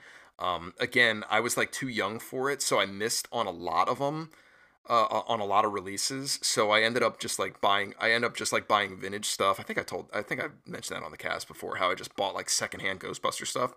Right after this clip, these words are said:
This was no exception. Giant box of vintage Ghostbuster stuff.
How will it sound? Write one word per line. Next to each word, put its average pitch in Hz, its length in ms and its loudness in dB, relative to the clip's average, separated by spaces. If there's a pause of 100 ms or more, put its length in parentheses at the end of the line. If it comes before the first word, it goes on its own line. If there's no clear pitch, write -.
(440)
This 135 180 2
was 123 120 0
no 117 100 6
exception. 98 640 0 (340)
Giant 143 380 4
box 117 240 4
of 107 60 -6
vintage 101 240 -6
Ghostbuster 98 440 -2
stuff. 90 360 -2